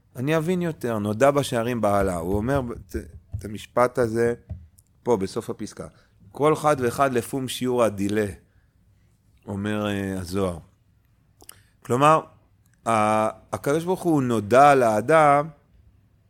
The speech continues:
ל-, לפי מידת ה-, שהוא, מה שהוא משער, אבל השיעור הרוחני הזה,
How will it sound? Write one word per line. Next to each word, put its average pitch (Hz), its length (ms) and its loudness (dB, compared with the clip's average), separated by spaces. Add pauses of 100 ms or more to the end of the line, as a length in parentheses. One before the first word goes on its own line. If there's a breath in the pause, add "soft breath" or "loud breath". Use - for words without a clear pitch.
(600)
ל-, 139 300 2
לפי 165 840 2
מידת 127 480 0
ה-, 139 260 2
שהוא, 123 280 -2
מה 131 140 0
שהוא 135 240 0
משער, 92 600 -4
אבל 87 220 -6
השיעור 156 480 2
הרוחני 143 640 -4
הזה, 185 380 -4